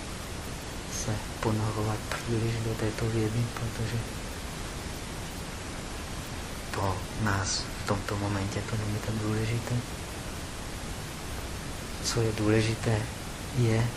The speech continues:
jestliže jsme začátečníci, s těkavou myslí, neschopní zkrátka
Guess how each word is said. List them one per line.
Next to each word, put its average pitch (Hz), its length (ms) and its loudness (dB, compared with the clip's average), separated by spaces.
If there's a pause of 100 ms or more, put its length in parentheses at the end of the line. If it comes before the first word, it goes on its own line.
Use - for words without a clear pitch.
(560)
jestliže 107 560 2 (200)
jsme - 180 0
začátečníci, 113 1040 4 (2750)
s - 80 2
těkavou 107 520 6
myslí, 110 500 2 (1000)
neschopní 110 720 4 (2000)
zkrátka 104 720 4